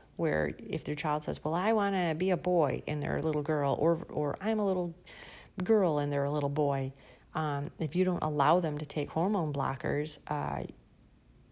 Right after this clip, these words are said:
you might find yourself in hot water, maybe even have your children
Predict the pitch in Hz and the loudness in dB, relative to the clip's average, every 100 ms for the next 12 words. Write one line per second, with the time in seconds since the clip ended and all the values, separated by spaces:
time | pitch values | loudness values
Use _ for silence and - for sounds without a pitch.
0 | - 202 254 349 - 196 185 - 185 185 | -12 -4 -2 -2 0 0 0 0 0 0
1 | 165 196 190 170 190 208 - - - - | 0 0 2 2 2 2 -4 -10 -20 -20
2 | - - 156 160 196 220 180 165 165 160 | -20 -8 -2 2 2 2 0 2 0 0
3 | 151 - 165 156 143 143 | -4 -2 0 0 -2 -4